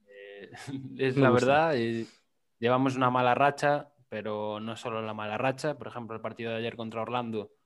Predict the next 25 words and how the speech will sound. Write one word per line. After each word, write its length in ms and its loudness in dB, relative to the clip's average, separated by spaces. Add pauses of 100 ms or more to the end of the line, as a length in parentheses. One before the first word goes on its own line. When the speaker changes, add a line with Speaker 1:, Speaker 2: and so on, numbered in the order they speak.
(360)
Speaker 1:
eh, 480 -4
se 160 -10
sufre 440 0
para 280 -6
ganar. 380 -4 (1000)
Mm, 340 -14
engaña 340 -2
un 100 -2
poco, 280 -4
pero 160 -10
se 160 -14
sufre 240 -8
para 180 -2
ganar. 400 0
En 140 -6
el 240 -6
segundo 400 -8
cuarto 460 -4
nos 180 -12
hacen 240 -8
un 140 -10
parcial 360 -6
de 80 -4
veintidós 420 -6
cuarenta, 500 -4